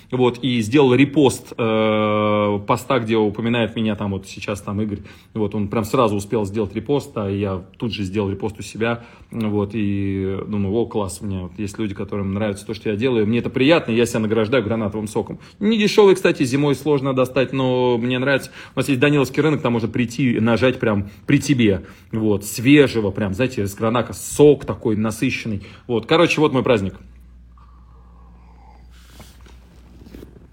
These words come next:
Если вам кажется, что праздник это что-то такое особенное, празднуйте чаще, всё подряд. Значит, я ещё раз напомню, Оша говорил, мы люди празднующие. Даже если нас будут бомбить, мы будем праздновать.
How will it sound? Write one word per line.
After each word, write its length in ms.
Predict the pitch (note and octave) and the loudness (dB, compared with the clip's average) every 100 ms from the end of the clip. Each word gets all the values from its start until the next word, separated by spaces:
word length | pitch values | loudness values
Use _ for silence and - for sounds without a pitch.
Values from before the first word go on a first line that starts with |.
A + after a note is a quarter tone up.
| - - - - - - | -20 -20 -20 -16 -12 -2
Если 220 | C#3+ C3+ | 0 2
вам 100 | D3+ | 2
кажется, 200 | E3+ - | 2 0
что 100 | E3+ | -4
праздник 280 | - E3+ D#3+ | 0 0 0
это 80 | - | -6
что-то 180 | E3 F3 | -4 -2
такое 220 | F3+ E3+ | 0 0
особенное, 500 | A#3 G3 C3+ F#2 - - - - - - - - | 2 2 0 -2 -8 -20 -20 -20 -20 -20 -20 -6
празднуйте 380 | C#3+ C#3 A#2+ A#2+ | 2 2 2 -4
чаще, 320 | - E3 - | -2 -2 -2
всё 180 | - C#3+ | -6 -4
подряд. 320 | B2 A2+ F#2+ - - - - | -2 -2 -4 -12 -20 -20 -14
Значит, 220 | - - C#3 | -10 -8 -2
я 100 | C#3+ | 0
ещё 160 | C#3 | 2
раз 120 | E3 D#3+ | 0 0
напомню, 380 | D3 A#2 F#2+ - | -2 -2 -2 -4
Оша 200 | B2+ A#2+ | -6 -4
говорил, 180 | C3 A#2+ | 0 0
мы 160 | A#2+ D3+ | 2 2
люди 160 | D3 | 0
празднующие. 1120 | - F3 F3+ D3 D3+ D3+ D3 - D#3 D3 A#2+ - | 2 2 2 2 -2 -2 -4 -4 -2 2 0 0
Даже 240 | C3 C3+ C#3+ | -2 0 0
если 160 | C#3+ | -2
нас 80 | B2+ | -4
будут 220 | C#3 B2+ | -2 -2
бомбить, 520 | G#2 C#3+ C#3 D3 - | 2 2 2 -2 -4
мы 80 | A2+ | -4
будем 200 | A2+ G#2+ | -2 -2
праздновать. 400 | A#2+ A2+ G2 F#2+ | 0 0 -2 -10